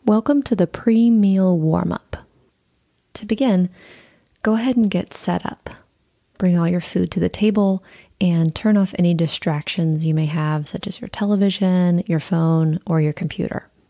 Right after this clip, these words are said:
You can pause the audio until you're ready. If it feels right for you, I invite you to begin with three slow, deep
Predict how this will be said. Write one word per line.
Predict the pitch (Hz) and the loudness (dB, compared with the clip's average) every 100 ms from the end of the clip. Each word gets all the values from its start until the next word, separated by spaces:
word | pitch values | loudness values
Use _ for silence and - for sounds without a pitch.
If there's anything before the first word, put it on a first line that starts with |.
| _ _ _ _ _ _ _ _ _ _ - | _ _ _ _ _ _ _ _ _ _ -2
You | 214 | 0
can | 214 | 0
pause | - 208 202 | 2 0 2
the | 190 - | 0 0
audio | 160 160 151 151 147 | 2 2 2 2 0
until | 160 - 156 | -2 0 -2
you're | 147 | 0
ready. | - - 180 - _ _ _ _ _ _ _ _ _ _ _ _ _ _ _ _ _ _ _ _ _ _ _ _ - | -2 -4 -6 -10 _ _ _ _ _ _ _ _ _ _ _ _ _ _ _ _ _ _ _ _ _ _ _ _ -8
If | 208 | -6
it | 226 | -4
feels | 277 294 220 | 0 0 2
right | 185 180 | 2 0
for | - 165 | 0 0
you, | 160 156 156 _ _ _ _ _ | 2 0 -2 _ _ _ _ _
I | 214 | 0
invite | 202 226 277 | 0 0 -2
you | 277 | -4
to | - | -2
begin | 254 196 175 170 | -2 2 2 2
with | 165 | 0
three | - 214 208 202 202 202 | -4 -2 0 2 0 0
slow, | - - 185 175 175 175 | -2 -2 0 0 0 -2
deep | 165 170 - | -2 -4 -4